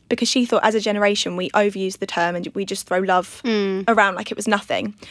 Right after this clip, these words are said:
Speaker 1: So whenever she left a room, she'd just be like, "Stay sassy." 'Cause she had a little following too on Snapchat. I used to
Speaker 2: She was great.
Speaker 1: She was so fabulous, and she'd always flirt with the male doctors, and it was great.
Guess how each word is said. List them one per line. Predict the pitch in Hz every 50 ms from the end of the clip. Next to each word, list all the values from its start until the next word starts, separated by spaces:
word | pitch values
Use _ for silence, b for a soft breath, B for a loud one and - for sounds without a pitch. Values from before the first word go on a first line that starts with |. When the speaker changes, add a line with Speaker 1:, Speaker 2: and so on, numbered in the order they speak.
| B B
Speaker 1:
So | B - 247
whenever | 226 233 247 254 277
she | - -
left | 240 226 - -
a | 220
room, | 196 190 190 196
she'd | 196 - -
just | - - -
be | 202
like, | 190 196 -
"Stay | - - 220 240
sassy." | 247 - 320 349 - - - 311 302 302 311 - B B B B B B B B _ _ -
'Cause | - -
she | - 330 320
had | 262 262 214
a |
little | 202 - 202
following | - - 185 180 175 180 185 208
too | - - 208 190 180
on | 196
Snapchat. | 196 - - 214 - - - - 196 196 - -
I | 202
used | 202 208 208 - -
to | 202 190
Speaker 2:
She | 190 262 254
was | 247 233 226 -
great. | - - 208 202 202 202 196 196 196
Speaker 1:
She | 190 285
was | 285 277
so | - - 285 254 233
fabulous, | 233 - 214 202 - - - - - 214 - -
and | - 214 208
she'd | - 226
always | 233 220 220 220 -
flirt | - - 220 208 202 -
with | - 214 -
the | - 202
male | 208 196 196 202 196 196
doctors, | 196 196 - _ - - - 202 196 196 196 190 196 202
and | - 196 208 208 -
it | - -
was | 208 202 -
great. | 196 - - -